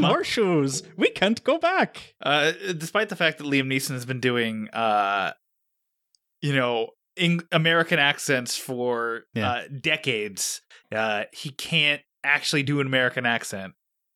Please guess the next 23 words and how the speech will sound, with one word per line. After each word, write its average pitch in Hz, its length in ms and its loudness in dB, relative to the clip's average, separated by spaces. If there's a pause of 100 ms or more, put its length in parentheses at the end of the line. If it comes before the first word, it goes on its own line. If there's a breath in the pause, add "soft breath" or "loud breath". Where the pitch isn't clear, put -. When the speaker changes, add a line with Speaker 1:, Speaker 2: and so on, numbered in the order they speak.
Speaker 2:
There's 123 240 -2
still 160 540 2
hi-, 120 100 0
Speaker 1:
Yeah. 104 140 2
Speaker 2:
his 139 180 0
remnants 143 460 -2
of 131 100 0
his, 127 300 -2
of 123 240 -6
his 127 120 -4
home 147 300 0
language. 123 580 -2 (200)
Speaker 1:
Um, 214 320 2 (720 soft breath)
but, 220 320 0 (520)
I 220 120 2
mean, 226 460 4 (760 soft breath)
there's 202 360 0
just - 260 0
a - 40 4
pivot 175 440 0
point 143 340 2
where, 131 160 4
like, 123 320 2